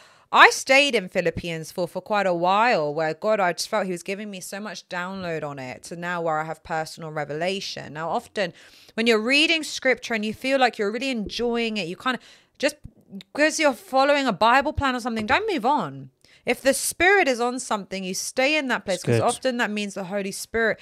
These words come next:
Speaker 1: is trying to speak to you and wanna teach you something. There's revelation for you. There's something for you to catch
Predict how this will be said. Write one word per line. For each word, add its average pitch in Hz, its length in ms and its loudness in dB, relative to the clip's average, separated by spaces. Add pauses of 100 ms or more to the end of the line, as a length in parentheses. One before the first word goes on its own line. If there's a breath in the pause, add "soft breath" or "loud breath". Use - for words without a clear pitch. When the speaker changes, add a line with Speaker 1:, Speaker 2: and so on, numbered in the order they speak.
(180 soft breath)
Speaker 1:
is 202 120 -2
trying 220 180 -2
to 196 80 -4
speak - 540 -4
to - 160 -8
you 220 60 -2
and 208 80 -6
wanna 208 180 -6
teach 254 440 -6
you 233 100 -6
something. 202 360 -4
There's 196 180 -2
revelation 208 680 0
for 220 80 -8
you. 214 40 -4
There's 202 120 -4
something 302 380 -2
for - 120 -10
you 226 100 -2
to - 100 -8
catch - 560 -2